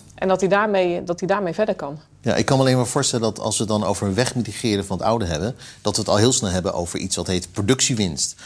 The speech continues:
Speaker 2: of efficiëntie of eigenlijk nieuwe verwachtingen die zo'n klant en een partner heeft. Kan je, worden dat soort verwachtingen ook waargemaakt in jouw optiek?
Speaker 1: Jazeker.
Speaker 2: Ja?
Speaker 1: Ja,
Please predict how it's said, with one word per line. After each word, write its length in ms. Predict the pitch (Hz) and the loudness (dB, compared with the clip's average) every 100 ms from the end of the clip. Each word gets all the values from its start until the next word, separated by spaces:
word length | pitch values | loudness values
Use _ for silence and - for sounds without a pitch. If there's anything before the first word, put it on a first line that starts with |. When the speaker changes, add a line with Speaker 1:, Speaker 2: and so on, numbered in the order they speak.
| - - | -20 -8
Speaker 2:
of 180 | 107 - | -6 -4
efficiëntie 680 | 107 - 135 123 - 87 | -2 0 2 0 0 -2
of 160 | 87 - | -2 -2
eigenlijk 360 | - 107 107 110 | -2 0 2 4
nieuwe 180 | 123 | 4
verwachtingen 680 | 101 95 120 - 113 104 98 98 - - | 2 0 0 0 -4 -2 -4 -8 -20 -4
die 100 | 110 | -2
zo'n 160 | 110 95 | 0 2
klant 240 | 123 110 | 2 2
en 60 | 101 | 0
een 100 | - | 0
partner 260 | 107 104 | 0 0
heeft. 160 | 90 85 | -2 0
Kan 140 | 135 | 0
je, 180 | 135 117 120 | 0 -2 -4
worden 320 | 120 143 139 | 2 2 2
dat 140 | 139 | 0
soort 160 | - 131 | -4 -4
verwachtingen 380 | 131 127 131 117 | -6 -4 -4 -2
ook 60 | |
waargemaakt 600 | 110 135 139 139 107 - - - _ | 0 0 -2 -4 -6 -10 -18 -20 _
in 80 | 117 | 0
jouw 100 | 120 | 0
optiek? 400 | 120 170 - - _ _ | 0 -4 -6 -14 _ _
Speaker 1:
Jazeker. 440 | 208 196 151 233 254 | 2 2 0 -2 0
Speaker 2:
Ja? 240 | 123 - - - - | 2 2 -2 -16 -4
Speaker 1:
Ja, 200 | 214 | -2